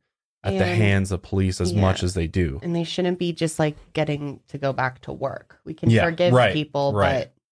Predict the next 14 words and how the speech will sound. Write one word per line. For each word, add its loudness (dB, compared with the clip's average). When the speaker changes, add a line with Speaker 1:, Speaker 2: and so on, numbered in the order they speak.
Speaker 2:
you're -2
done. -2
Speaker 1:
Yeah. 2
Speaker 2:
Like, -4
that's -4
it. -6
Speaker 1:
Yeah, 2
I 4
Speaker 2:
I 4
don't 2
Speaker 1:
agree. 4
Speaker 2:
know. 0
Seems 0
like 0